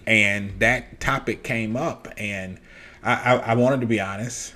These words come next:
Y-, y-, you know, I didn't want to be misleading by any means. I wanted to be honest. And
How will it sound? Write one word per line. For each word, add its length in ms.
Y-, 80
y-, 260
you 60
know, 100
I 80
didn't 280
want 380
to 100
be 200
misleading 840
by 320
any 200
means. 320
I 80
wanted 300
to 60
be 160
honest. 380
And 460